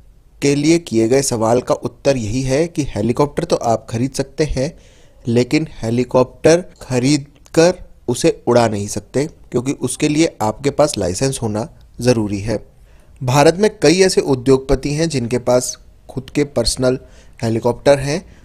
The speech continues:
और इसको वह एक जगह से दूसरी जगह जल्दी पहुंचने के लिए इस्तेमाल में लेते हैं। भारत में कई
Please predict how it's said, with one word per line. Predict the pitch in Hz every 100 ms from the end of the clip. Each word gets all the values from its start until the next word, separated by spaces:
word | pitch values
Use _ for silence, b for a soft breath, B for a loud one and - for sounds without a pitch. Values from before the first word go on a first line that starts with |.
| b
और | 127 139 -
इसको | 131 - 170 165
वह | 127 127 151 175 b b b - 131
एक | 151 143
जगह | 160 165
से | 175
दूसरी | 143 117 117 131
जगह | 127 127 147
जल्दी | 120 113 135
पहुंचने | 151 113 117 139 139
के |
लिए | 143 151
इस्तेमाल | - - 113 113
में | 113
लेते | 131 101 -
हैं। | 113 104 - - - -
भारत | 113 117 -
में | 135 -
कई | 135